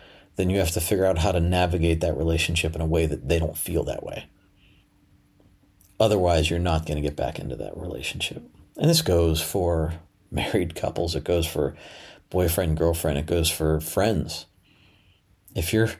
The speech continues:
toxic, if you're hurting people, yeah, hurt, hurt people, like, people that don't understand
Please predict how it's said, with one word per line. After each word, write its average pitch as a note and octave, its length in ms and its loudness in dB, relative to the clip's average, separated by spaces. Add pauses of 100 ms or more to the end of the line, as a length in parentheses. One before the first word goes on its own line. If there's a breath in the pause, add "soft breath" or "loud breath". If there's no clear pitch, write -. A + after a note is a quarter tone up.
(240)
toxic, - 720 -2 (680)
if D#2+ 240 -2
you're F#2+ 240 2
hurting F#2+ 500 0
people, D#2+ 480 -6 (2250 soft breath)
yeah, G#2 380 2
hurt, D3+ 360 2 (160)
hurt D#3 320 2
people, G#2 540 2 (720 soft breath)
like, G#2+ 320 0
people C3 260 4
that G#2+ 460 2
don't A#2 240 4
understand G#2 1000 2